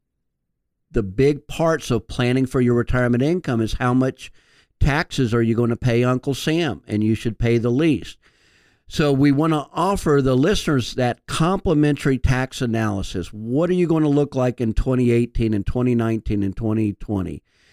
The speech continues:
You know, get a tax plan together. We'll review your twenty seventeen taxes and show you how to plan,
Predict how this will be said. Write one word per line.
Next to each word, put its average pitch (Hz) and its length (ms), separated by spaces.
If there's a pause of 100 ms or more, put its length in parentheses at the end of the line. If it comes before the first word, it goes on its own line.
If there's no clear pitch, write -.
(240)
You 135 200
know, 120 180
get 139 280
a 180 80
tax - 540
plan 139 340
together. 113 420
We'll 110 220
review 110 360
your 151 200
twenty 135 320
seventeen 120 680
taxes 107 600
and 98 160
show - 240
you 175 160
how 143 140
to 131 80
plan, 123 600